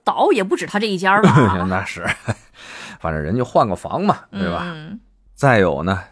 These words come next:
Speaker 2: 就是附近的居民也好，游客也好，无数次的有记载啊，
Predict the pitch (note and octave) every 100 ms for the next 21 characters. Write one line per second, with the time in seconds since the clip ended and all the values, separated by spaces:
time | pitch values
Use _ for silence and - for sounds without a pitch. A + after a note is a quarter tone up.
0 | - G2+ F#2 F#2 F2+ E2+ - F2+ A#2 G2+
1 | F#2 E2+ - B2+ A#2+ G2+ A#2 G#2+ F#2+ -
2 | D2+ D#2 E2+ F2+ B2 - A2+ G2+ F#2+ C#2
3 | D#2 G2 F3 G3 E3+ A2 - F#2 E2+ D#2+
4 | - B2+ F#2+ E2+ C2 D#2+ F2+